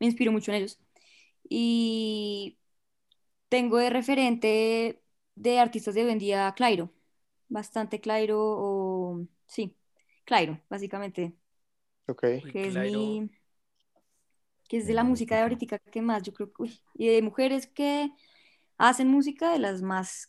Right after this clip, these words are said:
Speaker 1: capas para mí. Para mi
Speaker 3: Ok.
Speaker 1: juicio.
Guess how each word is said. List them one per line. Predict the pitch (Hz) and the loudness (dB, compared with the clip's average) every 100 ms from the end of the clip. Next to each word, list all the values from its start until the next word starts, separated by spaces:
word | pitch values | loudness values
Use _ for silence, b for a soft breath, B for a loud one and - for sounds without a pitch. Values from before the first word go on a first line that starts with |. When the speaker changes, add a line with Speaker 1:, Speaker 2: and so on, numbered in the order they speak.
| - | -4
Speaker 1:
capas | 214 214 202 214 - - _ _ _ - | -4 -2 -6 -8 -12 -20 _ _ _ -4
para | 214 | -2
mí. | 202 165 _ _ _ _ _ _ _ _ _ _ _ _ _ _ _ _ _ _ _ _ _ _ | -4 -6 _ _ _ _ _ _ _ _ _ _ _ _ _ _ _ _ _ _ _ _ _ _
Para | 202 190 | -10 -8
mi | |
Speaker 3:
Ok. | 180 | -6
Speaker 1:
juicio. | 143 135 | -6 -8